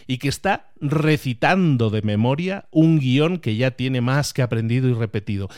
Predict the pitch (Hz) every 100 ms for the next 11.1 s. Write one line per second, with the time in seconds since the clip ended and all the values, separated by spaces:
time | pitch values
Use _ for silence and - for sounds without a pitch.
0 | - - 190 180 180 185 214 208 180 147
1 | 120 107 107 196 196 262 - - - -
2 | - 180 165 185 233 269 - 143 120 -
3 | 277 147 104 107 95 - - 139 - -
4 | - - - - - - - - 175 170
5 | 160 156 131 139 120 - - - - -
6 | - - 151 151 127 196 220 214 151 139
7 | 160 160 165 156 135 139 135 131 151 127
8 | 120 156 185 180 160 120 110 160 185 180
9 | 185 - - 82 82 - - - - 131
10 | 170 208 185 - 147 117 143 202 165 123